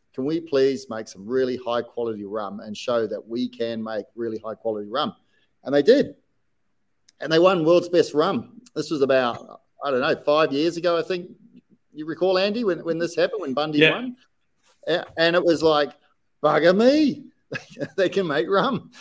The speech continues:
Speaker 1: And they, that actually became a division, m-, my understanding, within Bundy.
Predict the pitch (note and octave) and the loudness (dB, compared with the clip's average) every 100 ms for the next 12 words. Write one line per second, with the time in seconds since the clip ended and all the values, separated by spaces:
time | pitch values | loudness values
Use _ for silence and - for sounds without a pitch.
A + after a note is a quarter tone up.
0 | - _ - E3 E3+ E3 D#3 D#3+ _ _ | -20 _ -2 0 2 0 -6 -12 _ _
1 | _ F3 F3 G3 - F3+ G#3+ F#3 F3+ E3 | _ 6 6 6 2 4 6 4 -2 -4
2 | D3 E3 D#3 C#3+ B2 C3 E3+ D3+ C3 A2 | -6 -2 0 -2 -2 0 0 -2 -6 -6
3 | - B2 C3 D3+ D3+ C3+ D3+ D3 C3 B2+ | -10 -14 -8 -6 -4 -2 0 0 0 -2
4 | C#3 E3 F#3+ D3 A2 C3 D#3 D#3 G#2 F#2 | 0 0 -2 -4 -6 -6 -4 -4 -8 -10